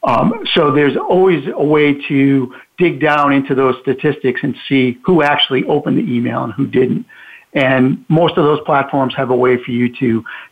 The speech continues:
segment that out so that you can easily send a follow-up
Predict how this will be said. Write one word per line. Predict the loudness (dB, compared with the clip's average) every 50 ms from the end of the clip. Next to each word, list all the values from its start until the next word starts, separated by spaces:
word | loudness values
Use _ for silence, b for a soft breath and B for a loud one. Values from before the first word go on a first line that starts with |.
| -8 -4
segment | -2 0 2 2 2 2 2 0 0
that | -2 0 2
out | 2 2 2 2 0 0 -2 b b b b b b -4
so | -2
that | 0 0 0 0
you | -2
can | 0 2 2 4
easily | 4 2 2 0 -4 -4 -4 -4 -4
send | -2 0 0 2 0
a | -2 -2 -2
follow-up | -2 0 2 2 2 2 2 0 -2 -4 -12